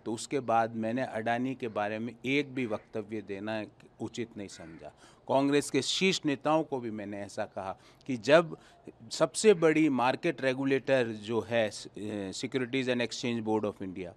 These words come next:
उसने जब अडानी को क्लीन चिट दे दी, तो अब हमें बस करना चाहिए। तो सुबह से शाम एक ही चीज़, सनातन का विरोध करो, भगवान राम की प्राण प्रतिष्ठा में नहीं जाने के न्योते को अस्वीकार करो,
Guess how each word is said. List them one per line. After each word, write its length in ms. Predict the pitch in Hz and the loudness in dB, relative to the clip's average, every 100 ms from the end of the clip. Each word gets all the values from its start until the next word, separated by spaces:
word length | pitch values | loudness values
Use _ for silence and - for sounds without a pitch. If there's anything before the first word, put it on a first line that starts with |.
| - - - 131 | -18 -20 -10 -6
उसने 320 | 143 180 196 | -4 0 4
जब 200 | 185 160 | 4 4
अडानी 500 | 143 127 131 131 135 | 2 4 4 4 0
को 140 | 127 | -4
क्लीन 300 | - 123 120 | -4 -4 -4
चिट 200 | 107 110 | -4 -8
दे 220 | 101 101 | -6 -8
दी, 120 | 104 131 | -6 -8
तो 140 | - | -6
अब 220 | 117 117 | -4 -2
हमें 360 | 113 110 113 90 | -4 -6 -6 -2
बस 240 | 123 - | -2 -2
करना 380 | - 101 95 85 | -6 -12 -12 -16
चाहिए। 380 | - 82 71 69 _ - - - | -16 -18 -20 -20 _ -20 -20 -4
तो 300 | 190 202 - _ - _ | -2 -2 -4 _ -20 _
सुबह 400 | - 220 196 220 | -6 -2 6 6
से 180 | 180 208 | 6 2
शाम 520 | - 185 190 190 185 | 2 0 2 0 0
एक 260 | 160 196 196 | 2 2 0
ही 100 | 196 | -6
चीज़, 380 | - 175 175 160 | -4 -2 -2 -2
सनातन 640 | - 160 170 185 190 202 | -4 0 2 4 4 2
का 120 | 185 | 4
विरोध 420 | 190 185 185 196 - | 4 2 0 -2 -6
करो, 280 | 180 185 185 - _ - - - | -10 -10 -14 -20 _ -20 -20 -4
भगवान 460 | 135 143 175 180 | -2 4 6 6
राम 280 | 160 165 180 | 6 6 4
की 140 | 170 185 | 0 -2
प्राण 320 | 170 165 175 | 2 0 0
प्रतिष्ठा 560 | 175 - 180 - 180 | -4 -4 -6 0 0
में 300 | 180 180 175 | 2 0 0
नहीं 220 | 170 175 185 | 0 0 2
जाने 300 | 175 175 170 | 2 2 0
के 140 | 180 | -2
न्योते 360 | 151 156 165 180 | 0 -2 -2 0
को 140 | 180 | 2
अस्वीकार 560 | 170 - 175 - 180 175 | 0 -2 -6 0 0 0
करो, 360 | 175 170 185 | -4 -8 -10